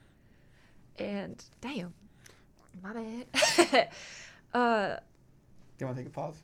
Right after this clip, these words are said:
Speaker 1: No, it's okay. It's raw. It's emotion. That's what we're talking about.
Speaker 2: <laughs> Yeah.
Speaker 1: Um,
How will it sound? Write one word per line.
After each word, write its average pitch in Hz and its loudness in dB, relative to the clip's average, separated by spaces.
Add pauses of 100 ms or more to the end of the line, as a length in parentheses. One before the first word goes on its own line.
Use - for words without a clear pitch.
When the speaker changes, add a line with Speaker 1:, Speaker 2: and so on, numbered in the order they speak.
Speaker 1:
No, 285 0 (140)
it's 359 -4
okay. 180 -2 (180)
It's - -10
raw. 185 2 (160)
It's 240 -16
emotion. 185 -10 (560)
That's - -16
what - -10
we're - -12
talking 190 -8
about. 202 0
Speaker 2:
<laughs> - -
Yeah. 160 4 (840)
Speaker 1:
Um, 202 2